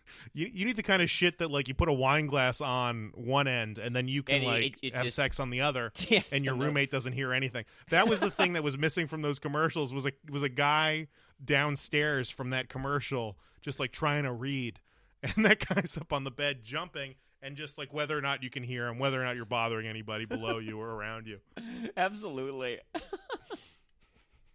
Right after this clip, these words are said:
Speaker 2: Uh, how many more <clears throat> questions you got, Tim?
Speaker 1: How many more questions do I have? I don't have any questions. <laughs> I've just been making these up
Speaker 2: Oh,
Speaker 1: as I
Speaker 2: really?
Speaker 1: go.
Speaker 2: Oh,
Speaker 1: I don't know if you
Speaker 2: damn.
Speaker 1: can tell. I, I, yeah, I,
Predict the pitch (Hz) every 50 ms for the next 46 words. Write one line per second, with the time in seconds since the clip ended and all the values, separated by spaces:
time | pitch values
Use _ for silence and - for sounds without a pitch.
0 | _ _ _ _ _ _ _ _ _ _ _ _ _ _ _ _ _ _ _ _
1 | _ _ - - _ - - - - 233 233 233 226 226 214 196 190 185 180 170
2 | 160 139 - - 135 127 123 123 110 95 104 107 - - 165 175 196 208 208 190
3 | 196 - 175 196 143 165 170 165 - - 135 123 113 123 113 98 117 113 104 -
4 | - 120 107 107 107 110 113 _ _ _ _ _ _ _ _ _ _ _ _ _
5 | _ _ _ _ _ _ - 233 285 311 269 214 - - 240 294 285 - 233 185
6 | 139 180 165 143 143 147 147 143 196 247 311 320 233 208 208 202 156 - 156 135
7 | 120 - - 117 117 131 - - - - - - - - - 220 - - - 240
8 | - - 269 - - - 269 262 - 262 - 285 - - - 208 262 269 226 -
9 | - 285 302 311 285 269 277 285 302 320 359 415 277 254 254 247 214 165 127 -
10 | _ _ _ _ _ _ - - - - - 185 202 208 233 269 247 220 180 143
11 | - 185 226 254 180 127 113 135 202 226 220 - - 190 214 226 226 - - _
12 | _ _ _ _ _ _ _ - 180 180 185 185 175 170 180 202 208